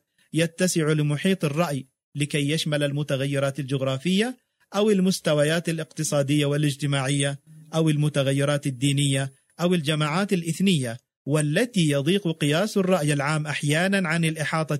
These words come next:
بها، فينحصر في بعض المتغيرات دون غيرها. إن استطلاع الرأي ليس هدفًا بحد ذاته،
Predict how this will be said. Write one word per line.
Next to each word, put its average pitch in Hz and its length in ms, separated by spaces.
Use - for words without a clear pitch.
بها، 147 340
فينحصر 156 840
في 151 180
بعض 139 280
المتغيرات 135 840
دون 135 280
غيرها. 113 480
إن 277 160
استطلاع 285 560
الرأي 226 340
ليس 294 300
هدفًا 202 420
بحد 135 400
ذاته، 120 400